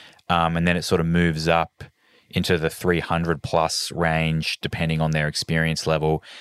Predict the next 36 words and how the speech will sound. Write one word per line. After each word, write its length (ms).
When 160
you're 100
talking 300
about 240
sort 140
of 160
veteran 560
referees, 840
some 180
of 60
the 60
best 260
in 60
the 60
business, 320
this 200
is 80
pe-, 240
these 200
are 40
people 280
with, 140
like, 220
twenty 240
years 240
experience, 680
thirty 300
years 220
experience 600
in 60
some 240
cases. 600
Um, 480
y-, 360
you 120
know, 280